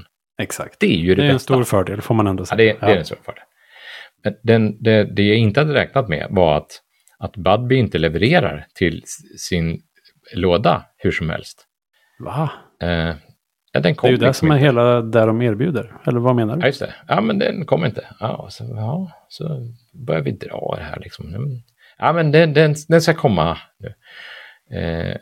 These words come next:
Speaker 2: och sen så kollade jag i, väldigt noggrant i det här Budbee-appen då. Och då visade det sig att då sköt de liksom upp leveranstiden hela tiden. Så, ja, men, eh, den kommer levereras till boxen imorgon klockan
Speaker 1: Nej.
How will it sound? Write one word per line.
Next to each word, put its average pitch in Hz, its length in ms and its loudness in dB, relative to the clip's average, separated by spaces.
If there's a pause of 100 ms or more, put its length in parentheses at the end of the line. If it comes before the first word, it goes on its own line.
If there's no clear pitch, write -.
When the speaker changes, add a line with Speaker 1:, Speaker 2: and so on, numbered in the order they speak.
(1000)
Speaker 2:
och 104 100 0
sen 120 180 2
så - 180 2
kollade 95 460 2
jag 107 200 2
i, 98 420 0 (540)
väldigt 131 500 2
noggrant 82 580 0
i 85 260 -6
det 85 100 -8
här 82 120 -6
Budbee-appen - 800 -4
då. - 140 -10 (440)
Och 101 100 -2
då 90 100 4
visade 123 320 4
det 92 40 4
sig 92 200 -2
att 87 180 -4 (360)
då 95 200 -2
sköt 202 380 0
de 208 160 0
liksom - 360 -4
upp - 360 -4 (220)
leveranstiden - 1500 -4
hela 82 200 -4
tiden. - 300 -8
Så, - 100 -8
ja, 160 140 0
men, 180 200 2
eh, 165 260 0 (220)
den 160 300 0
kommer 156 240 0
levereras 117 360 -2
till - 100 -8
boxen 95 360 -6
imorgon 135 540 -2
klockan 87 420 -4
Speaker 1:
Nej. 90 180 -4